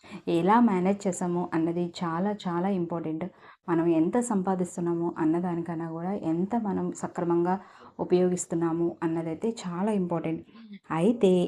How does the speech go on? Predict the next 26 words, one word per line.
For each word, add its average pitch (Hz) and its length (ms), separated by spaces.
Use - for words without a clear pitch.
ఈ 175 140
వీడియోలోకి 202 480
అయితే 165 200
వెళ్ళే 160 260
ముందు 165 260
నాదైతే 170 480
ఒక 175 200
చిన్న 175 360
రిక్వెస్ట్ 180 440
అండి, 170 180
వీడియోని 180 360
అయితే 175 160
పూర్తిగా 208 560
చూడండి. 170 340
ఒకవేళ 170 300
వీడియో 170 280
కనుక 170 180
మీకు 165 220
నచ్చింది 208 480
అనుకుంటే 175 340
కనుక 165 240
లైక్ 170 300
చేయడం 180 200
అయితే 175 200
మర్చిపోకండి. 170 640
వీడియోలో 190 360